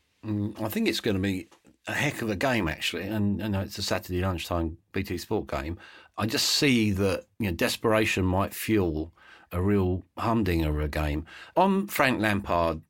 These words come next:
Dom, you know, he has been critical of his players' character, you know, reasonable when you see the manner of their defeat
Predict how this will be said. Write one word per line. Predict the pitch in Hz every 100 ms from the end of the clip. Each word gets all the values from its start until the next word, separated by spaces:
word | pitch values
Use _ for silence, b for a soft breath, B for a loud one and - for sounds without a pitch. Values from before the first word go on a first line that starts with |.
| _ -
Dom, | 98 82 95 101 -
you | -
know, | 135
he | 139
has | 151 175 147
been | 156 147 135 - _ _ _ _ _ _ _ _
critical | - 165 151 - 117 101
of | 95
his | 95
players' | - - 98 92 87 -
character, | - 113 92 76 - 73 - b b b b b b _
you | 123
know, | 92
reasonable | 90 127 143 127 107 82 92
when | 95 95
you | 92
see | - 110
the | 98 90
manner | 92 95 95
of | 95
their | 92
defeat | 87 - 101 90